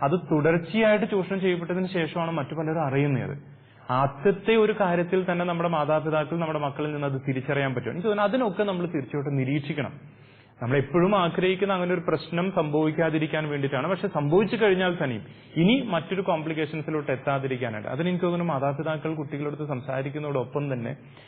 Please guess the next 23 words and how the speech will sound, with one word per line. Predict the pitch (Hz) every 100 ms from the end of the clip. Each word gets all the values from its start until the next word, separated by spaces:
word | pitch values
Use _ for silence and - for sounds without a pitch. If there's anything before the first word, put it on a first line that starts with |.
| -
അവരുടെ | 113 123 151 175
ശാരീരിക | 165 147 156 156
ഭാഗങ്ങൾ, | 143 131 123 110
ഇപ്പൊ | -
ചിലപ്പോ | 131 127 135 - - -
അമ്മയാണെങ്കിലും | 123 143 147 135 135 139 139
ശ്രദ്ധിക്കണം, | - 131 180 170 131 98 - - 135
മറ്റെന്തെങ്കിലും | 127 147 135 135 131 135
ഇൻഫെക്ഷൻസ് | 131 127 147 131 139 135
വരുന്നുണ്ടോ, | 123 117 117 110 104 - - -
ഇല്ലെങ്കിൽ | 139 147 147
എന്തെങ്കിലും | 135 135 135 127 127
മുറിവുകൾ | 127 143 151 151
അവരുടെ | 139 131 127
ശാരീരിക | 127 120 131 139
ഭാഗങ്ങളിലുണ്ടോ, | 131 123 123 135 127 117 113 104 131
ഇല്ലെങ്കിൽ | 143 160 165
ക്ഷതങ്ങളോ | 160 143 131 143 143 147 139
അല്ലെങ്കിൽ | 131 127 127
എന്തെങ്കിലും | 120 123 127
പാടുകളോ | 123 113 120 139 143 156
മറ്റെന്തെങ്കിലും | 139 131 123 123 123 117
വരുന്നുണ്ടോ, | 110 110 107